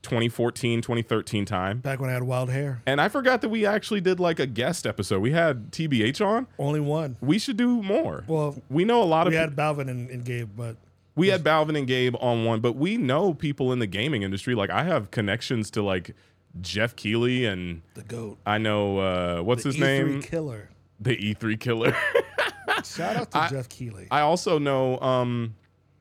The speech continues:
Speaker 1: like, what's his face who, uh, from, uh, blah, blah, blah, used to work at I G N. Gr-, uh, Gr-, uh,
Speaker 2: Greg
Speaker 1: Gr-,
Speaker 2: Miller.
Speaker 1: Gre-, I know Greg Miller. I know Jeff Keighley. I know, uh,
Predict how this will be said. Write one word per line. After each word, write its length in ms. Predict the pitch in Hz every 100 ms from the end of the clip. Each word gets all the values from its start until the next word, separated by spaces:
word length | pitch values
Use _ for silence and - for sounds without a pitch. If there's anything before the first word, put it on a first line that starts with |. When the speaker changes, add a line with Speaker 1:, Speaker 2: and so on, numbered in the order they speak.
| _ - -
Speaker 1:
like, 300 | 131 131 247
what's 180 | 330
his 160 | - 110
face 480 | - 95 87 - -
who, 240 | 123 107 101
uh, 380 | 107 101 98 98
from, 560 | - 104 101 98 98
uh, 120 | - 113
blah, 80 |
blah, 120 | 107 107
blah, 160 | 107
used 220 | 95 113
to 60 | 113
work 160 | 107 107
at 60 |
I 120 | 104 101
G 180 | 98
N. 300 | 104 101 104 -
Gr-, 120 | -
uh, 140 | 139 120
Gr-, 180 | 110 -
uh, 40 | 123
Speaker 2:
Greg 140 | 139
Speaker 1:
Gr-, 60 | 135
Speaker 2:
Miller. 260 | 127 107 -
Speaker 1:
Gre-, 120 | - 147
I 100 | 120
know 140 | 120
Greg 280 | 107 120 117
Miller. 460 | 120 147 156 160 170 _ _ _
I 120 | 90 95
know 420 | 101 104 107 110 -
Jeff 360 | - 143 135 -
Keighley. 440 | 208 170 101 82
I 140 | 80
know, 640 | 110 117 117 120 120 120 123
uh, 560 | - 120 120 120 120